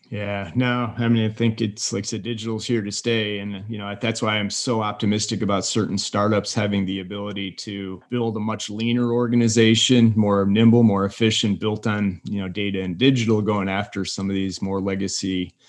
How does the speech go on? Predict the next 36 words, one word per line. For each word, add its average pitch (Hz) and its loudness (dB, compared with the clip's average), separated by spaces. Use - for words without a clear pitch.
areas. 107 0
I 147 6
think 143 6
it's - -4
a 110 -6
fascinating 110 0
time 110 2
we're 107 -2
heading 110 0
into 113 2
with, 101 -2
again, 104 -2
being 98 -2
the 90 -6
B 107 -4
two 101 -6
B 107 -2
person, 123 2
right? 110 0
I 107 -2
think 110 -4
it's, - -6
you 110 -4
know, 110 0
it's 101 -8
gonna 107 -4
be 101 -4
super 98 -4
interesting 98 -6
where, 101 -6
where 98 -6
this 95 -12
all 95 -14
plays 95 -16
out. 101 -14
So, 98 -12